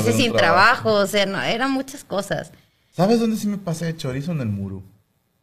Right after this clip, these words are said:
Speaker 1: Ah, con ese güey sí apliqué la de ponerle al público en contra. ¿No te acuerdas?
Speaker 2: Medio,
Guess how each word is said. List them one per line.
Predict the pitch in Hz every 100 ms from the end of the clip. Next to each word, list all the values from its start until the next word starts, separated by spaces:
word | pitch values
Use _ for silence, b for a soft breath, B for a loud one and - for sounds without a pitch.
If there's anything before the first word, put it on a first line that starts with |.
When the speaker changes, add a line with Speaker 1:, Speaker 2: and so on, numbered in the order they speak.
| _ _ _ _ _ _ _ _ _ _ _ _ -
Speaker 1:
Ah, | 113 110
con | - 123
ese | 123 143
güey | 139 139
sí | 135 139
apliqué | 139 135 117 127
la | 135
de | 127
ponerle | 123 117 123
al | 131
público | 135 127 131 -
en | 113
contra. | 107 110 107 107 107 - _ _ _ _ 165
¿No | 156
te | 165
acuerdas? | 170 170 131 92 - _ _ _ _ _ _ _ _
Speaker 2:
Medio, | 220 240 233 170